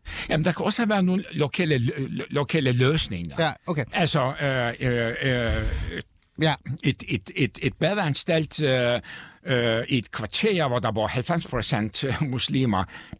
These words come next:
Speaker 1: kan sige, okay,
Speaker 2: Mm.
Speaker 1: altså vil vi gerne tiltrække muslimske
Speaker 2: Mm.
Speaker 1: kvinder, fordi eller, ellers kommer de ikke,
Speaker 2: Mm.
Speaker 1: øh, til vores badeanstalt, så laver vi sådan en eller anden, øh, øh,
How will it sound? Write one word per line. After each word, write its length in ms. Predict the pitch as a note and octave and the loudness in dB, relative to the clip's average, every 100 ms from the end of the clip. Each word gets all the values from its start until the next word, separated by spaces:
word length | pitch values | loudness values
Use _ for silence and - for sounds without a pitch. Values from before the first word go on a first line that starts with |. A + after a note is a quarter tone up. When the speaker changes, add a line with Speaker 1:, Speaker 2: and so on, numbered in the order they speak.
| - | -2
Speaker 1:
kan 140 | E3+ | 0
sige, 280 | - E3 F#2+ | 2 0 0
okay, 420 | F#2+ - A#2 C3 - - - | -4 0 2 2 -2 -12 -4
Speaker 2:
Mm. 220 | C#3 C3+ | 0 2
Speaker 1:
altså 240 | B2+ A#2+ B2+ | 2 2 2
vil 160 | B2+ | 2
vi 60 | A#2 | 0
gerne 280 | A2+ B2 A#2 | 2 0 2
tiltrække 640 | D#3 C3 A2 G2+ G#2 A2+ | 0 -2 -2 -2 2 0
muslimske 460 | G#2 A#2 D3 B2 A#2 | 0 0 0 0 -2
Speaker 2:
Mm. 60 | - | -2
Speaker 1:
kvinder, 640 | C3 E3+ E3 D3+ D3+ D3+ | 2 2 4 2 0 0
fordi 180 | A#2+ A#2+ | 0 2
eller, 240 | A2+ C3 | 2 2
ellers 260 | B2 B2+ G#2+ | 2 2 0
kommer 220 | - E2 | 2 0
de 100 | C#2 | 0
ikke, 420 | C#2+ A3 A3+ A3 - - | 2 2 4 0 -2 -2
Speaker 2:
Mm. 240 | C#3+ C3+ - | 0 0 0
Speaker 1:
øh, 880 | D#3+ D3 D3 C#3+ C3+ D3+ F#3 C3 A#2+ | 0 2 4 2 2 0 0 0 2
til 140 | D3 | 0
vores 320 | A#2 G2+ - B2 | 2 0 0 0
badeanstalt, 680 | F3 G3+ F3+ E3 - F#3+ | 0 2 0 0 0 0
så 420 | - - G#3 F3+ F#3+ | 0 0 4 4 2
laver 280 | D#3+ D3 B2+ | 2 2 2
vi 120 | B2+ | 0
sådan 220 | - D#3+ | 0 2
en 60 | C#3+ | 2
eller 160 | A#2 | 2
anden, 160 | A#2+ B2 | 0 -2
øh, 320 | C#3+ C#3+ C#3 A#2 - - - | -4 -4 -4 -4 -8 -20 -2
øh, 580 | D3+ C3+ C3+ C3 A#2+ | 2 2 2 0 0